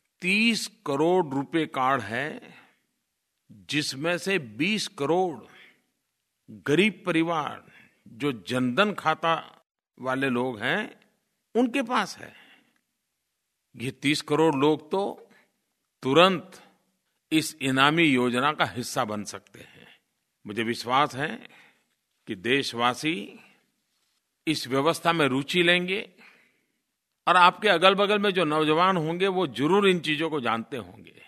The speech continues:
आप थोड़ा सा उनको पूछोगे, वो बता देंगे। अरे, आपके परिवार में भी दसवीं, बारहवीं का बच्चा होगा,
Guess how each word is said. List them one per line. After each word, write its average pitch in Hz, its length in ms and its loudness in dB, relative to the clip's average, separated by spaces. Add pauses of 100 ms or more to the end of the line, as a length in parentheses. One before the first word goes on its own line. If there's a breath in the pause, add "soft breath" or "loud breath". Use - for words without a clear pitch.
(840)
आप 147 280 -2
थोड़ा 175 260 4
सा 196 140 0
उनको 196 240 0
पूछोगे, 160 460 -4
वो 214 140 0
बता 117 320 -4
देंगे। 98 440 -16 (800)
अरे, 170 140 -2
आपके 156 340 0
परिवार 147 520 0
में 147 220 0
भी 160 220 0
दसवीं, 131 340 -6
बारहवीं 135 400 -4
का 139 220 -4
बच्चा 117 440 -8
होगा, 117 520 -8